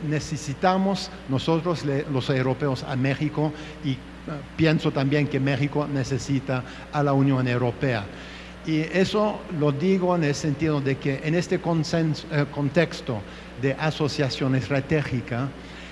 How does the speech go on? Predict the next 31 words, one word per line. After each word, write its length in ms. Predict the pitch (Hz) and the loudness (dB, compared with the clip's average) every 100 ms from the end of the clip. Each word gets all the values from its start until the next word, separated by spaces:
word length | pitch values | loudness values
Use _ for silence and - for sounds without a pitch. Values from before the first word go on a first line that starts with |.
| - - - | -16 -6 0
en 200 | 160 160 | 2 6
donde 380 | 208 190 190 | 6 6 4
la 160 | 160 151 | 4 6
Unión 300 | 156 185 190 | 6 6 6
Europea 480 | 160 147 143 170 170 | 6 4 2 0 2
contamos 480 | 156 135 165 170 - | 0 2 2 2 2
con 200 | 156 143 | 0 2
diez 240 | 202 196 | 4 2
socios 500 | - 139 127 120 - | 2 -2 -2 -4 -2
estratégicos 760 | 123 - 131 147 135 139 135 143 | -2 -2 0 0 0 -2 0 0
a 80 | |
través 280 | 120 131 131 | 0 0 0
del 120 | 151 | 0
mundo, 380 | 135 170 151 120 92 - - - - | 4 4 4 0 -4 -10 -14 -14 -6
y 80 | 160 | -4
son 260 | - 160 139 | -2 -2 4
diez 240 | 175 185 | 4 4
socios 420 | 185 185 185 165 | 2 2 2 0
estratégicos 800 | 160 156 147 165 165 180 175 - - - | 0 2 0 2 2 0 -2 -6 -12 -6
por 180 | - 156 | 0 0
su 160 | - 160 | 2 2
importancia 760 | 147 139 139 - 165 170 175 | 2 0 -2 0 2 2 0
como 240 | - 143 135 | 0 0 2
actores, 580 | 135 - 160 170 165 - - - - | 0 2 4 4 2 -2 -12 -12 -4
eh, 160 | 131 127 | -2 0
con 160 | 151 147 | 2 2
protagonismo 1080 | 165 170 156 151 139 135 151 151 160 147 147 | 4 2 4 0 2 2 2 2 0 0 -2
en 280 | 156 147 147 - - 131 | 0 0 0 -4 -10 -2
la 160 | 131 | 0
agenda 380 | 127 156 143 139 | 0 0 2 0
internacional. 880 | 131 123 139 131 123 - 135 135 | 0 0 0 0 -2 0 2 2